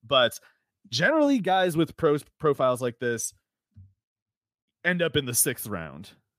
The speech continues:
in the fifth round, the sixth round. And, uh, the other, i-, i-, as far as even the twenty twenty-three season, um,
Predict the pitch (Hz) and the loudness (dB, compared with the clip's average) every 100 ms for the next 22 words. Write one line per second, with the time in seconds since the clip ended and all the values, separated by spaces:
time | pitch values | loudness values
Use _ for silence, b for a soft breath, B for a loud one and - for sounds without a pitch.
0 | _ 113 107 131 123 110 101 92 - 92 | _ -10 2 2 4 -2 -2 -2 -4 -4
1 | 107 95 80 80 78 _ 117 113 110 107 | -8 -6 -6 -8 -14 _ -4 -4 -4 -2
2 | 110 101 95 85 _ - 156 160 151 - | 2 2 0 -6 _ -2 0 0 -2 -6
3 | 180 - 175 185 185 220 226 175 175 160 | -16 -12 -14 -4 -4 0 0 2 2 2
4 | 147 135 - 151 135 143 120 127 123 - | 2 0 2 0 0 -2 -6 -4 -4 -2
5 | 131 123 123 113 b b b b b - | -4 -2 -6 -8 b b b b b 2
6 | 123 113 107 | 4 4 0